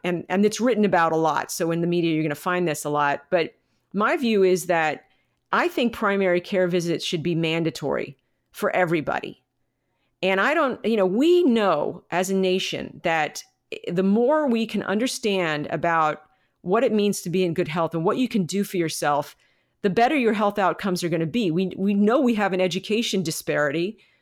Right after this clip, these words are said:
So why we don't make primary care mandatory, I, I don't understand it. I mean, there's this notion that economists say that if we give something away for free, people are gonna use it. Well, they don't use primary care visits for wellness checks. We don't.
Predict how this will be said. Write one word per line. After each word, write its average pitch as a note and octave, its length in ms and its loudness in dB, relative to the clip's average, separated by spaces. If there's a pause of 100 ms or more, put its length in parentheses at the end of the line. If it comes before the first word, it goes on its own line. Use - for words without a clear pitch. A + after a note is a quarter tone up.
(240)
So - 180 2
why B3 580 2
we A3+ 160 0
don't G#3 260 0
make G#3 420 0
primary G3+ 460 0
care G#3 480 -2
mandatory, E3 1040 0
I, F#3 220 0
I - 20 2
don't A3 160 2
understand F#3 600 -2
it. - 200 -6
I F#3 60 -2
mean, F3+ 240 0 (480)
there's G#3 180 2
this G#3+ 240 -2
notion A#3 400 2
that G3 120 2
economists G#3+ 580 0
say F3+ 220 0
that D#3+ 120 0
if - 120 -6
we F#3+ 100 0
give C#4 180 -4
something A#3 320 -2
away F#3+ 180 2
for F#3 140 -4
free, A#3 380 -2
people G3+ 280 -2
are F3 60 2
gonna E3+ 120 0
use F#3+ 380 0
it. D3+ 280 -2 (480)
Well, A3 120 2
they A#3+ 120 6
don't D4+ 240 4
use B3 180 2
primary G#3 440 0
care C4+ 260 0
visits G3+ 340 0
for F#3 160 -2
wellness G#3 480 2
checks. - 580 -6
We G3+ 140 0
don't. C#4 340 2